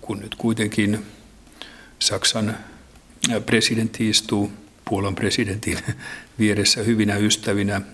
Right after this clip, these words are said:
Saksan presidentin vaimo kertoi siitä, että miten hän nuorempana, eh, asui jossain Frankfurtin lähellä, että heiltä mentiin aina sitten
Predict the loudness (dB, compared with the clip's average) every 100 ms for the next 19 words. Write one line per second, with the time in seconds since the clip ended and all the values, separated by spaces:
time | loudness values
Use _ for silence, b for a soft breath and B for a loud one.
0 | -10 -2 0 0 -2 0 0 0 -2 -2
1 | -4 -6 -8 -14 -18 -14 -2 2 4 4
2 | 2 0 -2 0 0 0 2 0 2 -2
3 | -2 -4 -4 -2 -2 -2 -2 -4 -6 -6
4 | -4 -2 -2 0 0 -2 -6 -18 B B
5 | B B B -14 -8 -8 -8 -12 -14 -14
6 | -10 -8 0 0 2 0 0 0 0 -2
7 | -4 -2 -4 -2 -2 0 0 -2 -4 -4
8 | -2 0 0 0 -4 -4 -8 -6 -4 -4
9 | -2 -2 -2 -4 -6 -6 -6